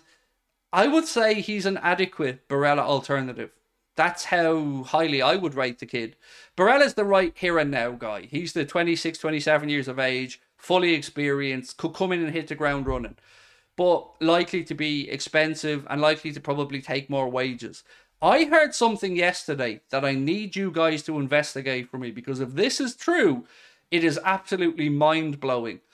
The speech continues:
What I heard was that Lucho Diaz, our signing from Porto, is on less money than Nat Phillips.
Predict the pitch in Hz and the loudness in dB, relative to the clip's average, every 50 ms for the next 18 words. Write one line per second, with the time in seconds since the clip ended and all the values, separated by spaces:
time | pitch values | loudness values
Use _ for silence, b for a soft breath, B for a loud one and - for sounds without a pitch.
0 | _ _ _ - 120 156 220 277 330 339 285 - 320 339 339 302 226 165 135 131 | _ _ _ -2 2 4 4 4 4 4 4 4 4 4 4 2 2 0 0 0
1 | 120 113 113 110 - - B B B B B B 131 139 156 151 160 156 147 - | 0 0 -2 -4 -10 -18 B B B B B B -4 2 4 6 6 6 4 2
2 | - - _ _ _ - - _ _ _ - 165 214 285 294 294 - 269 254 - | -4 -16 _ _ _ -20 -20 _ _ _ -2 2 2 2 2 4 4 4 4 4
3 | - 285 330 349 320 190 147 127 131 151 - - - - _ _ _ _ _ _ | 2 0 2 4 6 6 6 4 2 0 -2 -8 -16 -18 _ _ _ _ _ _
4 | - 160 160 156 160 156 151 151 135 - - - - - 208 208 220 214 202 202 | 2 4 6 6 6 6 6 6 4 2 -2 -8 -2 2 4 4 6 4 2 0
5 | 196 - - 185 170 - 196 196 196 190 185 - 131 131 135 127 - _ _ _ | -2 -2 -4 -4 -2 2 4 4 4 4 4 2 0 0 0 -2 -6 _ _ _
6 | - 156 156 175 170 165 160 160 190 233 277 269 - - 214 220 214 180 151 135 | -6 -2 0 2 2 2 4 4 4 4 4 2 -2 -4 -2 0 0 2 0 0
7 | 127 131 143 _ - 139 147 147 143 147 160 165 160 - - - 160 147 127 110 | -2 -4 -12 _ -4 -2 0 0 0 2 2 2 2 0 -2 -4 -4 -2 -2 -4
8 | - - - - - - | -6 -10 -16 -20 -20 -20